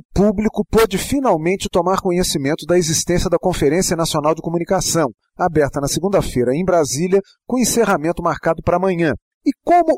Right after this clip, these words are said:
os milhões de brasileiros tomaram conhecimento da conferência? Por meio do Jornal Nacional, que na edição de anteontem dedicou quase um minuto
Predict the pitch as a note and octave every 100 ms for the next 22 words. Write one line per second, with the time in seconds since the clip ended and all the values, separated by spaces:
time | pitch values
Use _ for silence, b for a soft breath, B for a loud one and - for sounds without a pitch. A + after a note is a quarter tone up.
0 | B3 G#3 A3+ A3+ B3 G3+ G3 F3+ D#3 F#3+
1 | G#3 - F3 F3+ F3 E3+ - D3+ E3+ -
2 | E3+ E3+ - E3+ C#3 G#2 F#2+ - _ _
3 | - D4 F#3+ E3+ G3+ G#3+ A3 G#3+ D#3 D#3+
4 | F#3 F#3 A#3 D#3 E3+ C3 - _ _ F3
5 | A#3 A#3 F3 D#3 B2+ D3 B3+ D#3 C#3 F#3
6 | D3 A2 C3 A3 - D3 C3+ - C4+ D4
7 | G#3 A#3+ G#3+ D#3+ C#3 F#3 - A#3